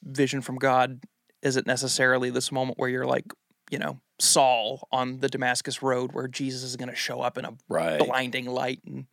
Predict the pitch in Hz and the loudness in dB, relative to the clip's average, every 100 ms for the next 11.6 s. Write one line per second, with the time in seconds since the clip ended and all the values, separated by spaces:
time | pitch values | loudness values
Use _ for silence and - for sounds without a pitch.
0 | _ - _ _ - 127 127 123 123 127 | _ -20 _ _ 0 2 2 0 0 0
1 | 123 131 - 190 190 131 - - 185 202 | -2 -4 -4 -4 -2 -2 -4 -2 0 0
2 | 180 165 139 131 - - - - 175 196 | 0 -2 -2 -2 -2 -4 -8 0 0 0
3 | 180 - 185 - 214 202 - 151 151 147 | -2 -4 -4 -6 -2 -2 -2 0 0 0
4 | - 156 160 156 143 196 185 151 143 - | 2 2 2 0 0 4 4 4 -2 -4
5 | 196 - - - 135 131 131 151 135 135 | -8 -8 -12 -2 2 2 4 4 4 0
6 | - - 143 139 143 147 _ _ _ _ | -6 -6 -4 -4 -8 -14 _ _ _ _
7 | _ _ - - 156 131 131 - 135 127 | _ _ 0 2 0 0 0 -6 -4 -4
8 | 127 - 131 131 131 - - - 139 - | -4 -4 -2 -2 -4 -6 -6 -6 -8 -14
9 | _ - 123 101 113 110 90 98 135 - | _ 2 6 6 6 6 6 4 2 2
10 | 101 90 82 82 82 82 92 82 82 - | 4 6 6 6 4 4 2 2 -4 -2
11 | 107 107 85 87 87 85 | 2 4 4 4 4 2